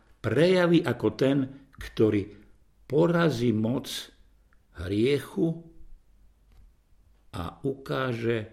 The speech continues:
aj tomu, ktorý bol nepriateľom určitý čas pre Božie deti, nebeskú slávu, velebu Božiu a Pán Ježiš zaplesa nad takými deťmi a povie: „Veleba Božia, Otcova je nad vami.“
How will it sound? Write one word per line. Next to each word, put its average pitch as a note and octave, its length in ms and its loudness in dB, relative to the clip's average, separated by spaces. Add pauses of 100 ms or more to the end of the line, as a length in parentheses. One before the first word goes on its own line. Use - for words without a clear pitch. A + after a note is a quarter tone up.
(340)
aj F#2 240 -6
tomu, C3 480 -2
ktorý G2+ 400 -2
bol F#2 240 -2
nepriateľom B2 1040 -2
určitý A2 480 -6
čas - 560 -8 (400)
pre G2 240 -2
Božie F#2 400 0
deti, G2 560 -4 (600)
nebeskú E3 640 6
slávu, D#3+ 720 8 (240)
velebu F#3+ 400 10
Božiu D#3 800 8
a B2+ 80 0
Pán E3+ 240 2
Ježiš D#3+ 320 4
zaplesa E3+ 480 4
nad C3 240 0
takými C3 320 0
deťmi B2+ 720 -2
a A#2+ 80 -2
povie: C#3 320 6
„Veleba C#3+ 400 6
Božia, B2 480 4
Otcova B2 560 4
je A#2+ 80 4
nad A#2+ 160 0
vami.“ A2+ 320 0